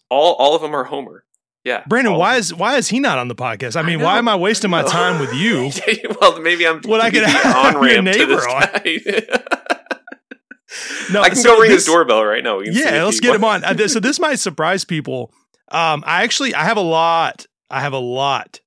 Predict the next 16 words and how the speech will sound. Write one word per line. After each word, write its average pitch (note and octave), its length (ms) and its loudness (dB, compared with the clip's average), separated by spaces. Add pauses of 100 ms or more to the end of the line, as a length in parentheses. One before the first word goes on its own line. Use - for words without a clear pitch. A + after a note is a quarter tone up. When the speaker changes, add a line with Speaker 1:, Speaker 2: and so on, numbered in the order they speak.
(140)
Speaker 2:
of D3 140 -12
Simpsons D3+ 400 -6
Christmas D3 320 -8
stuff, C3 200 -6
but B2 140 -10
nothing A#3+ 420 -4
in C4+ 120 -4
the G3+ 60 -2
yard. D#3+ 520 0
And B2 120 -6
the D3 60 -8
only A#3 300 -2
reason F3+ 320 -4
for C#3+ 80 -4
that B2+ 240 -4
is A#2 400 -8